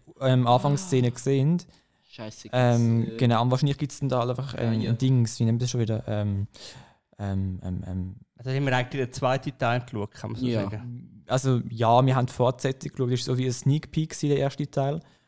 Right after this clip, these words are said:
Speaker 1: Und dann, wie nennt man das wieder? Einfach, weil es so ein abruptes Ende hat.
Speaker 3: Äh, ja,
Speaker 1: Ähm,
Speaker 3: ein Cliffhanger.
Speaker 1: ja, genau, ein Cliffhanger hat's wahrscheinlich
Speaker 2: Escape
Speaker 1: gegeben.
Speaker 2: Room.
Speaker 1: Und darum ist er dem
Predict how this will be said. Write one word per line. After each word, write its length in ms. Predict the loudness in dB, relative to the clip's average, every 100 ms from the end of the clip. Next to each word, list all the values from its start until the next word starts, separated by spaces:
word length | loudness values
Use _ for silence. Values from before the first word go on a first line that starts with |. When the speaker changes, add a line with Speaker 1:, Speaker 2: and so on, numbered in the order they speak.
| _ _ -6
Speaker 1:
Und 180 | 0
dann, 140 | 2 4
wie 40 |
nennt 140 | 2 0
man 60 |
das 100 | 0
wieder? 260 | 0 0 -2 -4 -12 _ -4
Einfach, 200 | -2 0
weil 60 | 0
es 80 |
so 60 | 2
ein 40 | 0
abruptes 380 | 0 0 -2 0
Ende 340 | 2 2 2 0
hat. 200 | -2 -8 _ _ _ _ _ _
Speaker 3:
Äh, 120 | -6
ja, 160 | 0 2
Speaker 1:
Ähm, 180 | 4 2
Speaker 3:
ein 100 | 0
Cliffhanger. 480 | -2 -2 -2 2 6
Speaker 1:
ja, 200 | 6 6
genau, 200 | 2 0
ein 80 | 0
Cliffhanger 400 | -2 0 0 0
hat's 120 | -2
wahrscheinlich 260 | -2 -2
Speaker 2:
Escape 200 | -2 -2
Speaker 1:
gegeben. 140 | -2 -4
Speaker 2:
Room. 60 | -14 _ _ -2
Speaker 1:
Und 180 | 0 2
darum 200 | 0 0
ist 100 | -2
er 40 |
dem 280 | 0 -2 -2